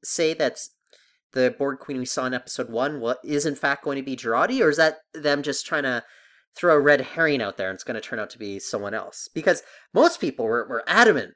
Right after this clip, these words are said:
that it's supposed to be Picard's mom. So I, like, I, I, I don't know what direction they're trying to do, but either way, I'm just, I'm getting annoyed by them trying to obscure this or make this into, like, some, like,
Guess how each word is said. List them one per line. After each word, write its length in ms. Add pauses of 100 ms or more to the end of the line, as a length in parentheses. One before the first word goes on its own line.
that 200
it's 480
supposed 340
to 40
be 160 (100)
Picard's 480
mom. 360
So 180
I, 240
like, 240
I, 200
I, 220
I 60
don't 140
know 160
what 340 (160)
direction 360
they're 100
trying 180
to 60
do, 180
but 140
either 160
way, 140
I'm 100
just, 160
I'm 80
getting 260
annoyed 420
by 140
them 180
trying 200
to 60
obscure 360
this 260
or 180 (300)
make 200
this 180
into, 160
like, 160
some, 380
like, 280